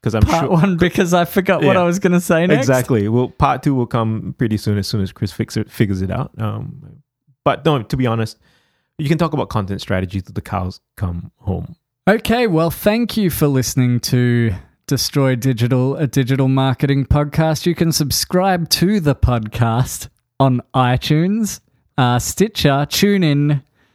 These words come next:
Speaker 2: I don't know, probably anywhere else you wanna, wanna get your podcast,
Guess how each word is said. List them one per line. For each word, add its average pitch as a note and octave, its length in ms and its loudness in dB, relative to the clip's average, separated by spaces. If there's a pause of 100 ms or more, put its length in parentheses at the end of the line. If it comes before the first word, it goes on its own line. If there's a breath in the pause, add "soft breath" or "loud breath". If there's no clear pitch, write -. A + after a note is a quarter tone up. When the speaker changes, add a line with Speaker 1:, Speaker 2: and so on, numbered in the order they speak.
(500)
Speaker 2:
I D#3 140 2
don't D3+ 240 0
know, C#3+ 240 2
probably E3+ 420 2
anywhere F#3 380 2
else D3+ 200 0
you D3 80 2
wanna, B2+ 440 2 (100)
wanna C3 220 2
get B2+ 180 -2
your C#3 80 0
podcast, A#2+ 800 0